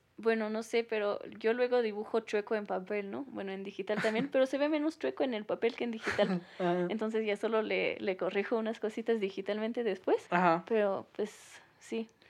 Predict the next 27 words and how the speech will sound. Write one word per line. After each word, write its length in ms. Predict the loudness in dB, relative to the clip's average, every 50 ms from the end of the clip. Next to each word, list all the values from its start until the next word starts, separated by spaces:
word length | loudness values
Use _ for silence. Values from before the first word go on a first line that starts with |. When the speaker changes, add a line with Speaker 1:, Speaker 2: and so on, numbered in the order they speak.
| -20 -20 -20 -20 -20 _
Speaker 2:
Sí, 240 | _ -2 0 0 6
también, 400 | 6 6 6 6 4 2 0 2
por 160 | 2 2 2
ejemplo, 380 | 2 2 -2 -4 2 4 4 4
me 120 | 6 4
han 840 | 4 4 4 4 2 2 2 2 2 0 0 0 0 -2 -4 -4 -6 -4
mandado 420 | -2 -2 0 4 4 6 6 4 2
mensajes, 600 | 0 -4 -6 -4 -6 -6 -4 -2 -2 -2 -2 -2
así 200 | -6 -8 -8 -8
como 280 | -8 -6 -6 -4 -6 -6
gente 320 | -6 -8 -8 -6 -6 -6
que 100 | -4 -4
está 540 | -6 -6 -4 -2 -2 0 2 0 0 -2 -4 -8
aprendiendo 480 | -4 0 0 0 2 2 0 0 0
a 60 | -2
tatuar 640 | -2 -4 -6 0 2 4 6 6 6 6 6 6 6
o 140 | 4 2 -2
que 100 | -6 -12
está 240 | -8 -4 -2 -2 -2
haciendo 260 | -2 -4 -4 -4 -4
ilustración 720 | -4 -6 -6 -8 -10 -12 -8 -4 -2 0 0 0 0 0
y 40 | -2
me 140 | -4 -4 -6
dicen 280 | -6 -8 -8 -8 -8 -8
así 200 | -10 -12 -16 -14
como 240 | -10 -10 -8 -8
de, 120 | -8 -10